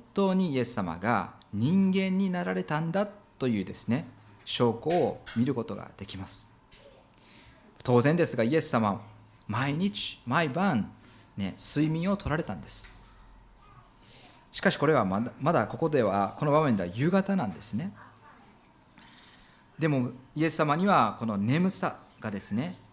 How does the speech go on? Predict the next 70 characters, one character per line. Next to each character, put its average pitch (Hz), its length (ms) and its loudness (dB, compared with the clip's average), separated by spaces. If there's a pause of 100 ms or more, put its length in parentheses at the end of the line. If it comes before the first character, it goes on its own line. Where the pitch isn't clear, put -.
(200)
え 85 320 -12
ー、 123 100 -10
襲 170 120 -6
っ 160 40 -10
て - 180 -6
き - 100 -14
た、 139 120 -6
耐 160 220 -2
え - 20 0
ら 175 100 0
れ 190 60 -2
な 214 140 0
か 190 100 -6
っ - 80 -10
た、 117 80 -8
そ 156 140 -6
し - 120 -6
て 135 280 2
眠 113 220 2
っ - 20 -6
て 117 160 -8
し 123 160 -6
ま 117 80 2
わ 113 80 0
れ 101 60 -6
た - 120 -10
ん - 80 -14
で - 80 -20
す。 - 240 -14 (280)
多 196 200 10
く 190 120 0
の 165 120 4
群 185 200 4
衆 185 180 2
に 185 80 2
向 185 140 0
か 185 100 2
っ 170 80 -4
て 170 100 0
声 208 280 4
を 165 100 6
張 190 140 0
り 202 120 2
上 202 100 4
げ 196 80 2
な 196 120 2
が 170 100 2
ら 156 300 8 (260)
教 135 100 -6 (120)
え 160 140 6
て 156 60 2
お 151 80 6
ら 143 100 6
れ 131 80 2
た 113 120 0
イ 123 140 0
エ 131 60 0
ス - 80 -4
様 95 240 -4
は、 117 340 0 (320)
も 151 100 -4
う 120 140 -4 (380)
夕 127 180 -2
方 160 220 -4
に 170 100 -2
は 110 100 0
ヘ 107 200 -4
ト 139 160 0
ヘ 156 100 -2
ト 180 380 -2